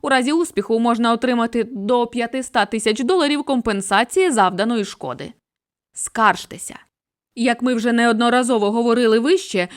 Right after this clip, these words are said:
вам слід знати свої права. Про будь-які проблеми, що виникають у відносинах з агентством зі стягнення боргів,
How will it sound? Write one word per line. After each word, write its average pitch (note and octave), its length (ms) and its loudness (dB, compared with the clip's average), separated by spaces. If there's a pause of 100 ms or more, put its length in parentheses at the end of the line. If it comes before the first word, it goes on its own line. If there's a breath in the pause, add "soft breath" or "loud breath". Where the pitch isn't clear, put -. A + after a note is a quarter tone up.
(100)
вам D#4 240 0
слід D#4+ 240 0
знати D#4 300 0
свої D#4+ 280 2
права. D#4+ 460 2 (520 soft breath)
Про G#2 160 0
будь-які D3+ 400 0
проблеми, G#3+ 500 0
що G3 160 -4
виникають A3+ 520 0
у - 20 -4
відносинах G3+ 580 -2
з G3 60 -6
агентством A3 560 -2
зі G#3+ 100 -4
стягнення G#3+ 500 0
боргів, G#3 420 -2